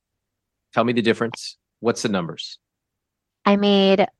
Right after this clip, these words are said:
Speaker 2: forty-five thousand dollars as a teacher, and now I make ninety thousand dollars as an account executive. So I was able to double my salary by taking a calculated risk,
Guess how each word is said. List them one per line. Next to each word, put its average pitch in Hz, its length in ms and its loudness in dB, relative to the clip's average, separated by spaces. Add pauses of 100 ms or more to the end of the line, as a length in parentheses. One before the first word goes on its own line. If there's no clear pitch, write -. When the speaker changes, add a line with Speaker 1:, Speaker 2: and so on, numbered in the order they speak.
Speaker 2:
forty-five 214 380 4
thousand 269 240 4
dollars 277 320 2
as 285 100 -4
a 302 80 -6
teacher, 214 600 2
and 196 120 2
now 185 120 2
I 190 160 4
make 185 320 0 (320)
ninety 190 280 0
thousand 185 320 2
dollars 170 540 4
as - 200 0
an 196 100 -6
account - 300 -2
executive. - 580 -4 (440)
So 190 240 4
I 185 220 6 (140)
was 202 180 4
able 202 260 6
to 196 100 4
double 196 320 4
my 226 140 4
salary 185 680 4 (120)
by 180 440 2
taking 185 340 -6
a 180 80 -2
calculated 214 600 2
risk, 185 380 4